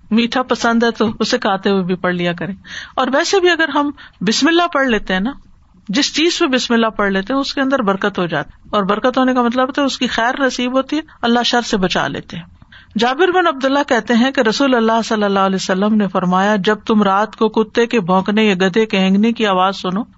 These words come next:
تو اللہ کی پناہ طلب کیا کرو، اعوذ باللہ پڑھا کرو، کیونکہ جو کچھ وہ دیکھتے ہیں تم نہیں دیکھتے۔ جب لوگ سو جاتے ہیں تو باہر نہ نکلا کرو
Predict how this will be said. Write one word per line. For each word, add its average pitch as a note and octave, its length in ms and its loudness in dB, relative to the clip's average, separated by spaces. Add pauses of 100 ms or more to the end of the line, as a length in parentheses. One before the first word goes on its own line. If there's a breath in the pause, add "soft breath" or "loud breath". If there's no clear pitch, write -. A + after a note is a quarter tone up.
(100)
تو B3 100 0
اللہ A#3 160 2 (100)
کی C#4+ 100 0
پناہ B3+ 360 2
طلب F#3+ 260 0
کیا E3+ 180 0
کرو، F3 260 -6
اعوذ G3 220 0
باللہ F#3 220 2
پڑھا E3+ 300 -4
کرو، E3+ 260 -12 (460 soft breath)
کیونکہ A#3+ 380 0
جو G#3+ 180 4
کچھ B3 240 -2
وہ A#3 180 2
دیکھتے G#3+ 380 0
ہیں A3+ 60 4
تم G#3 220 2
نہیں G3+ 160 4
دیکھتے۔ D#3 360 -2 (720)
جب G#3+ 260 0
لوگ B3 180 4
سو C#4+ 300 0
جاتے D4 340 0
ہیں D#4 100 4
تو D4 140 -2
باہر G3+ 320 0
نہ A#3 200 4
نکلا F3+ 340 0
کرو E3 220 -6